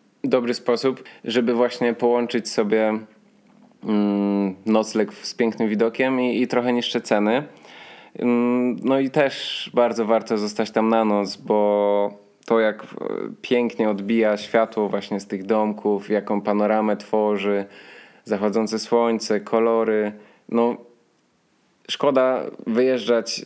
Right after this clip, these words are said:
z tej wyspy i jechać tą krętą drogą Amalfitana i, i czuć się trochę takim zakręconym w głowie,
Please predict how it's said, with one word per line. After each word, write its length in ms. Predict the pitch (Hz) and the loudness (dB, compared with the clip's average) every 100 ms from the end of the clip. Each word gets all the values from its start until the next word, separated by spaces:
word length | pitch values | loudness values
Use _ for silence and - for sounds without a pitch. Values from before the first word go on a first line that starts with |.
| - | -12
z 120 | - | -2
tej 400 | 120 113 113 - | 2 2 2 0
wyspy 520 | 107 113 - 113 110 107 | -2 -2 0 0 2 2
i 60 | |
jechać 340 | 113 110 104 - | 2 2 0 0
tą 160 | 110 | -2
krętą 440 | 107 113 107 104 104 | 2 0 0 0 0
drogą 360 | 107 107 104 | 2 2 0
Amalfitana 840 | 107 107 104 107 113 107 104 101 101 - - - - | 2 0 -2 0 2 2 2 0 -4 -16 -20 -14 -4
i, 1120 | 110 107 104 104 104 101 101 - 62 60 - - - | 0 2 2 0 0 -2 -2 -4 -4 -6 -10 -10 -2
i 380 | 120 113 110 95 - - | 2 2 0 -2 -10 -4
czuć 220 | 123 110 | -2 0
się 160 | - 107 | -2 0
trochę 300 | 113 107 107 | 2 2 2
takim 540 | 107 104 113 107 104 | 0 0 0 2 2
zakręconym 640 | 101 107 117 110 117 113 101 | 0 0 0 0 0 0 0
w 40 | |
głowie, 460 | 101 107 104 117 | 0 2 2 0